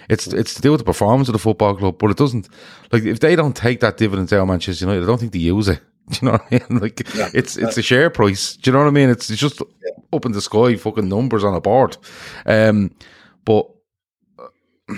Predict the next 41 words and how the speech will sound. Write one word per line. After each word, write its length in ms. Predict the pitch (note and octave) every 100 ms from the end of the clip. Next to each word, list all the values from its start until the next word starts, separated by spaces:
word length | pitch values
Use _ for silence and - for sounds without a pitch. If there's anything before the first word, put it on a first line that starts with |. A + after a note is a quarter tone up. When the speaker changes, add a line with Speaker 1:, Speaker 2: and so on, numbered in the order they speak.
| E2 -
Speaker 1:
<clears throat> 160 | -
Gary 220 | - A2+ G#2
Neville's 280 | G2 F2+ F#2
off 200 | F#2 F2+
and 140 | E2+
running. 260 | F#2+ G#2+ F2 _ _
Um, 520 | - E2+ E2+ E2+ E2 D2+ _ _
they 120 | - A#2+
might 200 | C#3 D3
find 300 | B2+ D3 C3+
their 100 | B2+
Norwich 520 | A#2 A#2+ G#2+ - - -
flags 320 | - A2 A#2
and 80 | G#2+
scarves 320 | - G#2+ A2+ A2+
before 320 | G2+ A2+ A#2
February, 360 | - A2 A2 G2+
like 140 | G2+
I 40 | E2+
predicted. 440 | F#2 G#2+ - - - - - - -
Um, 300 | F#2 F#2 F2+ E2+
they 80 | F#2
could 180 | - F#2+
do. 140 | F2+ -
But 200 | G2+ F2 _ -
look, 280 | G#2 - - _ _ _ _ _ _ _ -
we'll 100 | G#2
have 100 | G#2 G#2
to 60 |
wait 100 | G2+
and 100 | F#2+
see 100 | - F#2
on 100 | F2
United, 260 | E2+ F2+
but 80 | E2+
I 40 | D#2+
still 240 | - F#2+
think 160 | F2+ F2
they 60 |
need 200 | E2 D#2+ -
something. 300 | F2+ E2